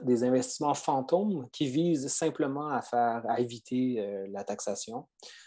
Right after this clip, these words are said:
Euh, donc, cette situation-là qui a été créée par les États, en fait, qui a été permise, euh, par les États, euh, nécessite maintenant, euh, d'être, euh,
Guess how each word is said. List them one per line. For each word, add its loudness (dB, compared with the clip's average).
Euh, 2
donc, 2
cette 2
situation-là 4
qui -2
a 0
été -4
créée 0
par 4
les -2
États, -6
en -6
fait, -8
qui -4
a 0
été -4
permise, 0
euh, -14
par 2
les -4
États, 0
euh, -4
nécessite 2
maintenant, -2
euh, -4
d'être, -2
euh, -4